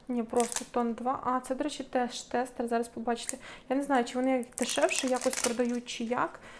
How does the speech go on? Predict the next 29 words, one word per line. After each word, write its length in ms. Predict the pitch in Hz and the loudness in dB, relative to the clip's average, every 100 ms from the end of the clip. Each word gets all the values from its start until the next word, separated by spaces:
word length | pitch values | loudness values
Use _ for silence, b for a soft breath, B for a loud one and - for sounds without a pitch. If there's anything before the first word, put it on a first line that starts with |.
| B B B | B B B
Поняття 420 | - 254 254 240 240 | -2 0 0 0 0
немає. 300 | 240 311 381 | 2 2 4
Ну, 80 | 269 | 4
до 100 | 269 | 4
речі, 240 | 302 285 | 4 2
мені 280 | 262 269 269 | 2 2 2
оці 220 | 262 - | 0 -4
всі 180 | - 262 | -4 -4
продукти 500 | 247 247 294 381 269 | 0 0 0 0 -2
теж 280 | 269 247 240 | 0 0 0
десь 200 | 240 247 | -4 -4
обійшлися 560 | 226 233 262 320 - | -4 -2 0 0 0
на 140 | 240 233 | -2 -2
тисячу, 580 | - 320 - 277 - | -2 -4 -2 -4 -2
напевно, 400 | 240 233 285 277 | -4 0 0 0
трішечки 560 | 233 - 240 240 - 247 | -2 -4 -6 -8 -8 -6
більше. 360 | 226 311 - 269 | -4 -2 0 0
Ну, 120 | 247 247 - - | 0 -2 -6 0
оцей 380 | 247 240 254 | 0 2 2
набір 360 | 226 220 240 226 | 2 2 0 0
продуктів, 420 | - 220 240 - | -2 -2 -2 -4
що 140 | 226 220 | -4 -2
в 20 | |
мене 160 | 226 | 0
сьогодні, 460 | 226 - - 392 330 - B B B - - - | 0 0 2 4 4 0 B B B -8 -10 4
теж 160 | 262 | 6
буде 280 | 254 233 220 | 6 4 2
десь, 360 | 214 233 - - | 2 2 0 2
е, 260 | 247 233 | 2 2